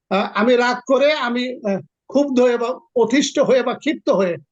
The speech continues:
আমি, আহ, প্রথম শ্রেণী বা দ্বিতীয় শ্রেণীর কোটা, সকল কোটা প্রথা বাতিল করেছি।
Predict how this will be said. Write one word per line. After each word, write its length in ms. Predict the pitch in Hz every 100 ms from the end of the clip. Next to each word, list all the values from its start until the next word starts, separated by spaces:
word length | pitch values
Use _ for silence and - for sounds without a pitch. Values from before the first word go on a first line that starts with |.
| _ _
আমি, 320 | 208 226 262 285
আহ, 320 | - 220 214
প্রথম 460 | - 214 208 294
শ্রেণী 260 | - 269 269
বা 180 | 254 226
দ্বিতীয় 400 | 170 233 233 233
শ্রেণীর 340 | 247 247 277
কোটা, 460 | - 226 233 269 349 _ -
সকল 500 | 240 277 294 294 220
কোটা 280 | 247 247 240
প্রথা 320 | 214 - 240
বাতিল 440 | 180 208 202 101 -
করেছি। 400 | 214 - -